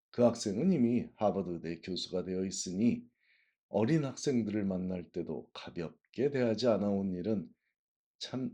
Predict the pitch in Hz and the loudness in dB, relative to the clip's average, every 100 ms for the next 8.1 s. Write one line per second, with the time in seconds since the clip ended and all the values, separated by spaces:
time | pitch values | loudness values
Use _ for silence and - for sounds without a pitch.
0 | - - 69 69 80 80 80 76 73 71 | -8 -8 -6 -4 -4 -4 -4 -6 -10 -10
1 | 67 - 104 - 101 - 95 98 92 - | -10 -6 -6 -6 -8 -6 -4 -4 -4 -6
2 | 80 85 - - 87 78 71 76 - _ | -6 -4 -4 -4 -4 -6 -6 -6 -8 _
3 | _ _ _ _ _ _ _ _ - - | _ _ _ _ _ _ _ _ -20 -20
4 | _ - 147 185 180 165 - 143 143 131 | _ 2 6 8 8 4 4 4 6 6
5 | 117 104 87 - - 92 101 92 - 110 | 6 4 0 -2 -8 -2 0 0 -2 -2
6 | 92 98 156 117 120 127 131 - - 131 | -2 -2 2 4 4 4 0 -4 -8 -4
7 | 123 127 127 123 123 110 101 101 107 110 | -2 0 0 2 2 2 2 0 2 2
8 | - | 0